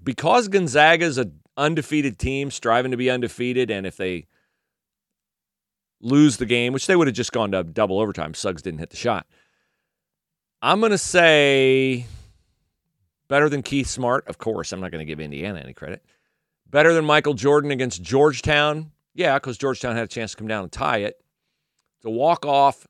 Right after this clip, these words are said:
First of all, you, you could argue for there to be a greater shot, it would have to be a walk-off.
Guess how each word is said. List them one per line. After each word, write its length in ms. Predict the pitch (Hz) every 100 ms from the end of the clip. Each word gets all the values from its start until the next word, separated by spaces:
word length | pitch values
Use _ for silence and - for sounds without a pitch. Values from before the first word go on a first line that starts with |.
| _
First 220 | - -
of 60 | 185
all, 140 | 170
you, 180 | 165 165
you 180 | 175 196
could 160 | 226 - -
argue 680 | 170 202 139 135 123 127 127 _ _ _ _ _
for 440 | - - 190 214
there 180 | 214 208
to 80 | 175
be 200 | 180 185
a 60 |
greater 440 | 123 135 156 180 190
shot, 460 | - 165 107 101 - -
it 60 |
would 140 | 123 117
have 260 | 107 131 -
to 80 |
be 160 | 123 135
a 60 | 120
walk-off. 800 | 110 135 - 87 62 - -